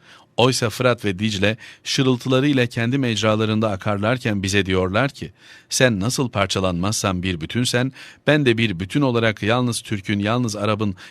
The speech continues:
yalnız Kürt'ün değilim. Hiç kimse bana tek başına sahip çıkmasın. Ben İslam milletinin suyuyum, onun can damarıyım. Siz de bundan ibret alınız ve parçalanmayınız, bölünmeyiniz."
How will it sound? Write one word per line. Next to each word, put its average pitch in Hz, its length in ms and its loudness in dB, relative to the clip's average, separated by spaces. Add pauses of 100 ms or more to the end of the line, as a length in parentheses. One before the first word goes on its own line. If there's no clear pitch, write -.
(120)
yalnız 120 340 2
Kürt'ün 98 420 -2
değilim. 95 320 -2 (360)
Hiç 165 200 0
kimse 185 320 2
bana 147 180 2
tek 156 240 -2
başına 113 300 2
sahip 101 320 0
çıkmasın. 85 520 -6 (340)
Ben 135 200 4 (100)
İslam 120 380 0
milletinin 107 520 0
suyuyum, 107 540 0 (280)
onun 131 280 4
can 110 280 0
damarıyım. 78 500 -2 (300)
Siz 180 240 -2
de 131 220 4
bundan 123 280 2
ibret 110 320 0
alınız 107 420 0 (100)
ve 101 140 4
parçalanmayınız, 110 1040 0
bölünmeyiniz." 87 760 -2